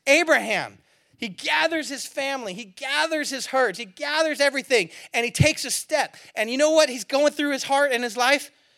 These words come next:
Worship, worship, worship, worship, worship.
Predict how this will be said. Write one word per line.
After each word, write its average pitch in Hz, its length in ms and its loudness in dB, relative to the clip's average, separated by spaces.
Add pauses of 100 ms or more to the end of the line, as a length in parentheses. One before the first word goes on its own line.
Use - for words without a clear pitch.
(680)
Worship, - 580 0 (1120)
worship, - 560 -2 (1080)
worship, - 580 -2 (1040)
worship, - 580 -4 (1080)
worship. 143 480 -8